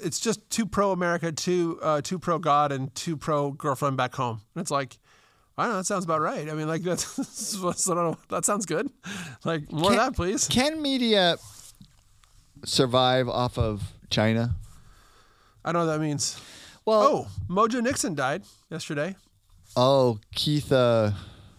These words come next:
Speaker 2: the country star, Keith, uh,
Speaker 1: Keith Urban died.
Speaker 2: Is that his name, Keith Urban? No.
Speaker 1: Yeah. Mojo Nixon is the singer of the song Elvis Is Everywhere. It was a one-hit wonder. It was played on alternative rock stations when I was in high school.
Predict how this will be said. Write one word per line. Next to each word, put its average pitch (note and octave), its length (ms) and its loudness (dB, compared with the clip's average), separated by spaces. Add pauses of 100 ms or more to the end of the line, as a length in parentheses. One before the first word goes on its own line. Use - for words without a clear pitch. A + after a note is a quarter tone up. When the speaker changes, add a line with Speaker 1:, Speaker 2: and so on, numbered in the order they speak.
(680)
Speaker 2:
the G#2 140 -4
country A#2+ 280 -2
star, G#2 300 0
Keith, A2 360 -4
uh, G2 260 0 (1160)
Speaker 1:
Keith E3 180 -4
Urban F#3+ 240 -2
died. B2 220 -4 (380)
Speaker 2:
Is - 60 -20
that B2+ 60 0
his C#3+ 120 -2
name, D3 140 -2
Keith A#2+ 280 -4
Urban? C3+ 340 -2 (400)
No. G2+ 120 -4
Speaker 1:
Yeah. C3+ 220 -2 (960)
Mojo C4 340 4
Nixon C#4 300 2
is G3+ 140 0
the G3+ 100 0
singer A#3 300 2
of G3 80 -2
the F3 100 0
song G3 300 2
Elvis F#3+ 420 2
Is D3+ 100 -6
Everywhere. D#3 600 -2 (540)
It E3+ 40 -2
was F3+ 100 0
a F#3+ 60 2
one-hit A3+ 360 4
wonder. F#3 460 0 (460)
It D3+ 60 -6
was D#3+ 140 0
played G#3 320 2
on F3 480 2
alternative F#3+ 540 0
rock F3 180 4
stations E3+ 400 -4
when C#3+ 80 -4
I D#3+ 120 2
was F3 120 0
in D3 80 -2
high C#3+ 140 -2
school. C#3 400 -6